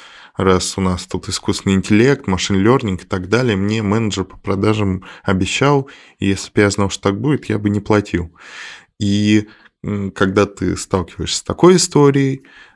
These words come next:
она тоже тебя, э, отпугивает, да. Не во всех это есть, но где-то народ, э, завлекает, э,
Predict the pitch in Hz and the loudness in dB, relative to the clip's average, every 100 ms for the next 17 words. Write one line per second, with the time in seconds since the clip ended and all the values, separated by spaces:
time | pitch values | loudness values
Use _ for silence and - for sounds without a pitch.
0 | - 95 107 135 110 110 104 101 95 - | -8 -2 -2 0 -2 -2 -4 -4 -6 -12
1 | _ 101 101 107 110 110 110 - - - | _ -4 -4 -6 -10 -12 -16 -20 -20 -16
2 | - - - - - 87 85 85 80 - | -14 -14 -6 -6 -6 -8 -8 -6 -8 -10
3 | - 95 92 101 123 123 - 110 110 139 | -18 -12 -8 -6 -8 -10 -14 -4 0 2
4 | 147 - 95 85 90 - 90 101 160 160 | 2 2 0 0 -6 -12 -8 -4 -4 -6
5 | - - 98 101 104 101 90 98 90 104 | -16 -10 -6 -4 -2 -4 -4 -4 0 0
6 | 135 - 107 101 95 92 - - - - | 0 -2 -2 0 -2 -4 -8 -16 -16 -10
7 | 92 90 98 110 - - - 98 92 92 | -4 0 0 0 -4 -14 -8 -6 -6 -8
8 | - - - - 110 95 92 95 92 98 | -14 -20 -20 -20 -18 -14 -8 -6 -4 -6
9 | - 101 95 92 - - - - - - | -4 -2 -2 -6 -12 -16 -14 -12 -12 -12
10 | 98 | -16